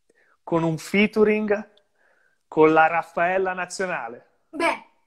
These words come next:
Speaker 2: eh, scusami, eh, cavolo, la Raffaella Nazionale è,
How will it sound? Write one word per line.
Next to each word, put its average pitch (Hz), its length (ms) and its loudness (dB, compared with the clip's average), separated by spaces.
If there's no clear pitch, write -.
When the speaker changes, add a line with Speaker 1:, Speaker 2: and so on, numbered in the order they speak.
Speaker 2:
eh, - 40 -8
scusami, 254 760 -12
eh, 226 200 -12
cavolo, 254 460 0
la 220 120 -10
Raffaella 294 400 -4
Nazionale 359 560 -6
è, 233 800 -16